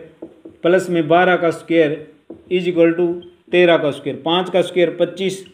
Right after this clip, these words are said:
प्लस बारह का स्क्वायर एक सौ चौवालीस is equal to one six nine, यानी इनको ऐड करेंगे तो भी क्या प्राप्त होगा, वन सिक्सटी नाइन होगा। अब एक वैल्यू पुट करने की बात की है, तो एक वैल्यू पुट करेंगे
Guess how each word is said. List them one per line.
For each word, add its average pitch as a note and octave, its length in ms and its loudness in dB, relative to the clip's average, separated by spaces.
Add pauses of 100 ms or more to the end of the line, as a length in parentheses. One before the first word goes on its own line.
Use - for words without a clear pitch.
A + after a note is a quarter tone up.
(440)
प्लस E3+ 240 2
बारह F3+ 260 4
का F3+ 140 0
स्क्वायर E3+ 260 -2
एक E3+ 120 -4
सौ E3 140 -4
चौवालीस F3 440 -4
is F#3 200 -4
equal E3 240 2
to F3 120 0 (100)
one F3+ 220 0
six F3 300 -2 (500)
nine, D3+ 240 2
यानी E3+ 220 2
इनको F3+ 280 2
ऐड F3+ 220 2
करेंगे F3 360 0
तो F#3 180 -2
भी F3 120 -4
क्या E3+ 160 2
प्राप्त D#3+ 300 -2
होगा, D#3+ 180 0
वन E3+ 240 0
सिक्सटी E3+ 480 -6 (460)
नाइन D3 280 2
होगा। A#2+ 180 -2 (180)
अब G3 300 0
एक G#3+ 240 2
वैल्यू G3 240 -4
पुट F#3+ 200 -14
करने F#3 260 -12
की F3+ 80 -10
बात E3+ 280 -2
की F3 100 -8
है, D3 120 -2 (100)
तो - 280 -16
एक G3+ 220 2
वैल्यू F#3+ 260 -2
पुट F#3+ 180 -6
करेंगे F3 360 -2